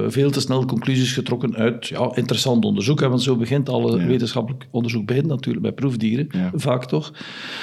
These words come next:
Speaker 1: Maar goed, soms springt men daar veel te snel of, eh, veel te ver in, hè.
Speaker 2: Ja. Ja.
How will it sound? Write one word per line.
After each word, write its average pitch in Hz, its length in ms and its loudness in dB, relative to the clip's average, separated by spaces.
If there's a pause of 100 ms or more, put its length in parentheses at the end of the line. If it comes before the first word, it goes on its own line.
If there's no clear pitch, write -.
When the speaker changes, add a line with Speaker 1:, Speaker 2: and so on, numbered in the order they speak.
(140)
Speaker 1:
Maar 131 180 4
goed, 135 300 2
soms 143 260 2
springt 139 280 2
men 120 140 4
daar 117 160 2
veel 123 160 0
te - 120 -2
snel 120 300 0
of, - 320 -2
eh, 113 160 0
veel 113 180 -2
te - 100 -8
ver 113 260 -2
in, 98 120 -2
hè. - 340 -4
Speaker 2:
Ja. 87 80 0 (220)
Ja. 120 180 -6